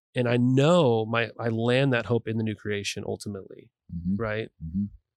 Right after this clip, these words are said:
Speaker 1: Wanting to work for that now, 'cause why would I not?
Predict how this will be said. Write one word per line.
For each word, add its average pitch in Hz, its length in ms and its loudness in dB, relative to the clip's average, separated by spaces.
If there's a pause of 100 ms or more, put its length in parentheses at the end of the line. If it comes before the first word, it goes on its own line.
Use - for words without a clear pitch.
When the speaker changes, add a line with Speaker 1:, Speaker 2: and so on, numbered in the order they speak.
(180)
Speaker 1:
Wanting 127 440 2
to 123 80 4
work 120 220 0
for 117 160 -2
that 101 220 -6
now, 113 560 -4 (560)
'cause 113 320 -6
why 110 180 0
would 117 160 -2
I 113 140 -2
not? 104 400 -6